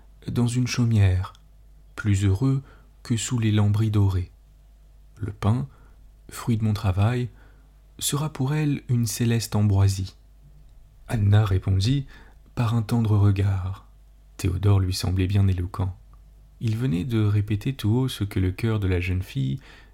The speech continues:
lui avait dit tout bas plus d'une fois. Le troisième interlocuteur se détourna pour cacher un sourire. C'était un homme de soixante ans, d'une physionomie douce et avenante. « Mes enfants, dit-il, je pourrais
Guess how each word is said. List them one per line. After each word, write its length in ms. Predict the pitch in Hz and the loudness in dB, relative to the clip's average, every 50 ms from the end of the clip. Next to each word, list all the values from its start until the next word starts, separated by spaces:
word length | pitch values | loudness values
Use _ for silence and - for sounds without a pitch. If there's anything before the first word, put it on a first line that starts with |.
| - - - - | -20 -12 -6 -2
lui 220 | 95 95 95 92 | 0 2 2 2
avait 160 | 90 92 95 | 2 0 0
dit 160 | 95 107 120 | 0 -2 -4
tout 160 | 110 - 95 95 | -4 -4 -2 0
bas 160 | 98 98 95 | 0 0 -2
plus 200 | - - - 98 | -2 -6 -8 -4
d'une 220 | 98 95 92 92 | -2 -2 -2 -4
fois. 320 | 95 - - 92 95 - - - - - - - - - - - - - - - - - - - - - - - - - - - - - - - - - - - - - - | -4 -6 -8 -10 -10 -10 -12 -14 -16 -16 -18 -20 -20 -20 -20 -20 -20 -20 -20 -20 -20 -20 -20 -20 -20 -20 -20 -20 -20 -20 -20 -20 -20 -20 -20 -20 -20 -20 -20 -20 -20 -20 -18
Le 60 | - | -18
troisième 360 | - - - 87 90 98 92 | -12 -8 -6 -4 -2 -2 0
interlocuteur 720 | 92 95 95 95 95 98 98 - - 98 - 123 117 - | -2 -2 -4 -4 -4 -4 -4 -4 -6 -4 -2 -2 -4 -4
se 100 | - - | -4 -4
détourna 480 | 95 95 101 - - - 101 101 120 120 | -2 -2 -2 -2 -2 -2 -2 0 0 -2
pour 220 | - - 98 95 | -2 -4 -6 -2
cacher 300 | - 98 98 - - 110 | -2 -2 0 0 2 2
un 100 | 107 104 | 2 2
sourire. 580 | 98 - - 107 101 104 104 104 101 98 95 - - - - - - - - - - - - | 2 2 2 2 2 4 4 4 4 2 0 -4 -8 -20 -20 -20 -20 -20 -20 -20 -16 -8 -6
C'était 340 | - - - - 113 - 104 | -4 -2 0 0 2 2 4
un 140 | 101 104 | 4 4
homme 160 | 110 107 107 104 | 4 4 4 2
de 100 | 101 95 | 2 0
soixante 500 | - - 98 98 - 95 92 98 - 147 | 0 -2 -4 -4 -4 -4 -6 -4 -4 -4
ans, 140 | 160 160 151 - - - - - - - - - - | -4 -4 -8 -12 -18 -20 -20 -20 -20 -20 -18 -10 -6
d'une 220 | 113 107 113 113 | -4 -2 0 -2
physionomie 680 | 104 - - 113 107 104 107 104 104 101 104 104 101 101 | -2 -2 -4 -4 -2 0 2 4 4 4 4 4 4 2
douce 420 | 101 113 131 143 147 139 - - | 0 0 -2 -2 -2 -4 -4 -2
et 60 | 101 | 0
avenante. « 720 | 98 98 92 92 95 92 90 87 90 101 101 - - - - - - - - - - - - - - - - - - - - - - - | 0 0 2 0 0 0 0 -2 -4 -6 -10 -12 -16 -20 -20 -20 -20 -20 -20 -20 -20 -20 -20 -20 -20 -20 -20 -20 -20 -20 -20 -20 -14 -8
Mes 240 | 101 98 107 95 98 | -6 -4 -2 -2 -2
enfants, 420 | 87 85 - - 98 98 101 - - - - - - - - - - - - | -2 -4 -6 -6 -6 -6 -6 -8 -12 -20 -20 -20 -20 -20 -20 -20 -20 -12 -8
dit-il, 480 | 101 92 - - - 95 90 90 95 101 - - - - - - - - - - - | -8 -8 -8 -8 -8 -6 -6 -6 -8 -10 -14 -20 -20 -20 -20 -20 -20 -20 -20 -20 -20
je 140 | - - - | -16 -16 -14
pourrais 500 | - - - 104 98 101 104 107 101 104 | -14 -10 -10 -4 0 2 2 2 2 0